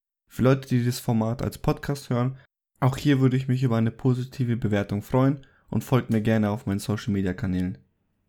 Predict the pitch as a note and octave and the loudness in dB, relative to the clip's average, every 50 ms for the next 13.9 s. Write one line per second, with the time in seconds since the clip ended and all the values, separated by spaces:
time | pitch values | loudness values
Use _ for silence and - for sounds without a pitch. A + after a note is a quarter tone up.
0 | _ _ _ _ _ _ _ _ _ _ - - B2 A#2+ C3+ C3+ C3+ C3+ B2 B2 | _ _ _ _ _ _ _ _ _ _ 0 2 4 6 4 4 2 2 0 2
1 | A#2+ B2 C3 C#3+ E3 E3+ - D#3+ D3 C3+ C#3 D3+ B2+ A#2+ C3 C3 C3 C3 A2 - | 2 2 2 2 0 -2 -2 -4 -4 -2 -2 -2 0 2 2 2 2 0 -2 -2
2 | - - - G2 - - - - B2+ B2+ B2+ A2+ D2 G2+ A2+ A2+ A#2 B2 A#2+ A2+ | -4 -6 -8 -8 -8 -8 -4 -2 0 2 2 2 2 0 0 0 0 0 -2 -2
3 | A2+ A#2 G#2+ G#2+ A#2+ - - A2 - - G#2 G2+ G2+ G2+ G2+ - - - G2 G2 | -2 -2 -2 -2 -4 -4 -8 -12 -6 -2 -2 0 0 0 -2 -2 -2 -2 -2 -2
4 | G2 - - - - D3 - - - _ _ _ _ _ _ _ - G#2+ - - | -2 -4 -4 -4 -4 -4 -4 -8 -14 _ _ _ _ _ _ _ -6 -6 -2 0
5 | C3+ C3+ C3+ - C#3 C3 B2+ B2 B2 B2 - - - A#2+ A#2 A2 A2 A2+ - - | 0 0 0 2 2 4 4 4 2 0 -4 -6 -4 -2 0 0 0 -2 -2 -4
6 | - - G#2+ G#2+ - B2 A#2+ A#2+ A#2 A#2 A2+ A2+ A2+ A#2 - - - - - - | -2 -2 -2 -2 -2 -2 -2 -2 0 0 0 0 0 -2 -4 -10 -14 -10 -6 -2
7 | G#2+ G#2+ A2 A2 - - - A2 G#2+ G#2+ A2+ A2+ A#2 - G#2+ - - G#2 G2+ A#2 | 0 0 0 0 0 -2 -2 -4 0 0 0 0 -2 -4 -8 -6 -4 -4 -2 -2
8 | C#3+ C#3 C#3+ C3 - C3+ B2+ B2 B2+ C3 - _ _ _ _ _ - - - A#2 | -2 -4 -6 -6 -2 0 0 0 -2 -4 -10 _ _ _ _ _ -12 -8 -4 -4
9 | A#2+ A#2 - G#2 G#2+ - - - - - - C3+ B2+ B2 - A#2 A2+ G#2+ G#2+ - | -4 -2 -2 -2 -4 -4 -6 -14 -18 -4 2 4 4 4 4 2 0 0 -2 -2
10 | - B2 C3 - A#2+ A#2+ A#2 A2+ A2 - A2+ A2 G#2+ A2+ G2 G2+ G#2+ G#2+ - - | -4 -4 -4 -2 -4 -2 -2 -2 -2 0 -2 0 0 0 0 0 0 0 0 -4
11 | G#2 - G2+ G2+ G#2 - _ _ _ _ _ _ _ _ _ _ _ _ _ _ | -6 -6 -6 -6 -6 -10 _ _ _ _ _ _ _ _ _ _ _ _ _ _
12 | _ _ _ _ _ - D3 D#3+ E3+ D#3 - - - C#3+ C#3+ C#3+ - C3+ B2 A#2 | _ _ _ _ _ -2 0 0 0 0 -2 0 0 0 0 0 -2 -2 -2 -2
13 | A#2 - - A2 A2 G#2+ G#2 C#2+ - F#2+ B2 A#2+ A#2+ A#2+ A#2 A#2+ B2+ C3 | -2 -2 -2 0 0 0 0 0 0 0 0 2 2 2 0 0 0 -4